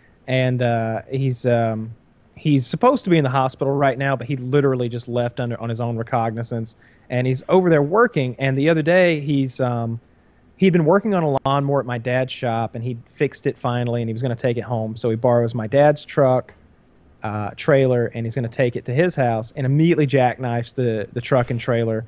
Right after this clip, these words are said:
The back left, yeah, the back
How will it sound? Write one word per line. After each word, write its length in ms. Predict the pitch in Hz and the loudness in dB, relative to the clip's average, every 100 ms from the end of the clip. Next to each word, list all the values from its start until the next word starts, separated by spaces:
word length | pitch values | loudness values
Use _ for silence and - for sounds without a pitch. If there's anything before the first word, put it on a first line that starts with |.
| - _ _ - - | -14 _ _ -20 -4
The 140 | 127 | -4
back 560 | 113 117 - 143 160 - | -4 -4 0 2 2 -2
left, 680 | 143 131 139 139 135 - - _ _ _ _ _ _ _ _ _ _ _ _ | -10 -4 0 2 0 -4 -20 _ _ _ _ _ _ _ _ _ _ _ _
yeah, 260 | 156 139 101 | 0 0 0
the 120 | 131 | -2
back 280 | 160 165 | 0 0